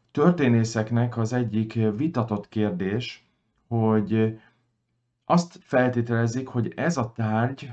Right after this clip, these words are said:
ami a, e, keresztpántja a koronának, ez valami másfajta alkotás lehetett, hiszen hiányzik róla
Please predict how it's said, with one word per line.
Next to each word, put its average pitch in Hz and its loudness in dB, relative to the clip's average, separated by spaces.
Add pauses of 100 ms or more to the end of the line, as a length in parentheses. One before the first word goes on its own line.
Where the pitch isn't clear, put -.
ami 110 2
a, 98 -2 (760)
e, 95 -6 (100)
keresztpántja 107 -2
a 92 -4
koronának, 131 -6 (320)
ez 135 -8
valami 151 2
másfajta 110 0
alkotás 104 -4
lehetett, 120 -6 (340)
hiszen 139 2
hiányzik 107 0
róla 113 4